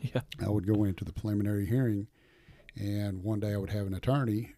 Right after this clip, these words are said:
Speaker 2: and then the next time they would ba-, they would say, "Okay," then reset the P H, P H C, preliminary hearing conference, and then I would fire that attorney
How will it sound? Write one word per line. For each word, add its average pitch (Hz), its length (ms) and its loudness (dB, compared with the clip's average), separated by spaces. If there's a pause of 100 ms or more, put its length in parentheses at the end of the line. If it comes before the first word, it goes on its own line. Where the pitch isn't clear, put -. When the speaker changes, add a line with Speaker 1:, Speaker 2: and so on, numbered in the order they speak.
Speaker 2:
and 98 100 -2
then 95 160 -4
the 95 80 -4
next 117 260 -2
time 101 240 0
they 101 120 0
would 92 160 -6
ba-, 101 260 -2
they 92 220 -6
would 92 140 -8
say, 92 100 -6
"Okay," 95 320 -4
then 90 240 -6
reset 101 340 -4
the 82 160 -12 (260)
P 101 180 0
H, 92 220 -6 (200)
P 101 160 2
H 95 200 -2
C, 101 200 -2
preliminary 92 460 -4
hearing 92 200 -2
conference, 107 500 -2 (1000)
and 95 100 -4
then 98 100 -2
I 98 60 -2
would 95 140 -4
fire 123 280 4
that 104 140 2
attorney 95 520 -2